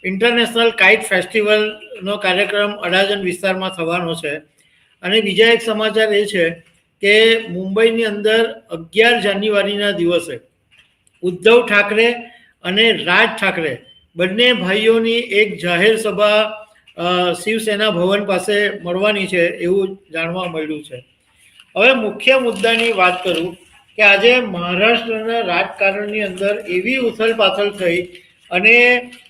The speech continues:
સાંજે પછી જે થયું એના પરથી એવું લાગે કે આ મો-, મોટા મોટા રાજકારણીઓ નાના નાના છોકરાઓને સમજાવતા હોય એવી આખી વાત થઈ ગઈ છે. હવે વાત એમ બની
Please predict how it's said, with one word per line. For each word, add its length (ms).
સાંજે 440
પછી 600
જે 540
થયું 680
એના 300
પરથી 380
એવું 400
લાગે 300
કે 120
આ 560
મો-, 240
મોટા 280
મોટા 300
રાજકારણીઓ 800
નાના 200
નાના 360
છોકરાઓને 640
સમજાવતા 600
હોય 240
એવી 320
આખી 360
વાત 320
થઈ 140
ગઈ 240
છે. 180
હવે 180
વાત 400
એમ 180
બની 360